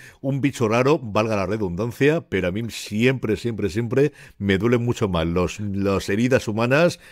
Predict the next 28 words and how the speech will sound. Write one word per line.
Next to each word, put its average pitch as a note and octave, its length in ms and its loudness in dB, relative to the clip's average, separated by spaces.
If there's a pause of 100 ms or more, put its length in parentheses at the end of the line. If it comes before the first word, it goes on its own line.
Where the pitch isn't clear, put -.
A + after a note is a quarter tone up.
(100)
que G#2 120 0
las F2+ 100 0
cosas F#2+ 240 -2
que G#2+ 60 0
le F#2 80 2
pasan F2+ 240 -2
a - 20 0
los F2 120 -2
animalitos. D2+ 540 -4
Yo A2 140 4
sé A2 120 0
que A2 80 0
eso F#2+ 80 -2
está G2 140 -2
muy G2 140 -4
mal E2 160 -4
visto E3 520 4 (260)
y - 100 -4
que F2 120 0
soy G2 220 0
un F2+ 100 -2
reaccionario A#2+ 680 2
y G#2+ 80 2
un F2 100 -2
antiguao B2 840 2
y F2+ 180 -2
de, F2+ 260 0
de F2 240 -4